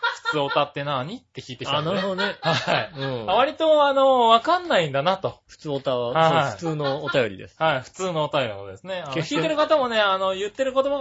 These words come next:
Speaker 1: わかんない場合はね、どんどん聞いてきてくださいね。
Speaker 2: うん。
Speaker 1: はい。
Speaker 2: 決してあれですよね、あのね、
Speaker 1: はい。
Speaker 2: 普通のオタクでもないですしね。
Speaker 1: はい、はい。
Speaker 2: うん。
Speaker 1: 普通のオタクではないですね。
Speaker 2: ねえ。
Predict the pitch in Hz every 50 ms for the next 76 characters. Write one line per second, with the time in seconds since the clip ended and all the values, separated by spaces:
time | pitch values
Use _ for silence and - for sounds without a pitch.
0 | 220 190 190 208 202 240 247 247 262 254 233 220 196 185 170 160 160 160 156 196
1 | 214 208 190 147 - 180 165 180 175 - 170 160 151 147 143 123 120 139 160 170
2 | _ _ 127 120 120 110 107 104 107 113 - - 147 156 147 143 139 135 127 123
3 | 120 110 101 95 - - - 175 160 - 220 214 214 208 220 185 - 170 170 170
4 | 170 175 180 202 190 170 139 117 110 113 113 113 110 110 123 127 123 113 101 -
5 | - 151 147 143 131 117 107 170 175 170 160 151 135 139 - 156 139 - 160 156
6 | 131 110 113 120 113 95 90 90 - - 117 139 151 - _ - - 156 143 131
7 | 123 117 110 107 - 113 107 107 101 92 87 170 170 160 151 147 131 143 135 151
8 | 160 180 147 123 113 104 104 98 95 90 - _ - 143 147 147 123 123 123 123
9 | 113 104 98 92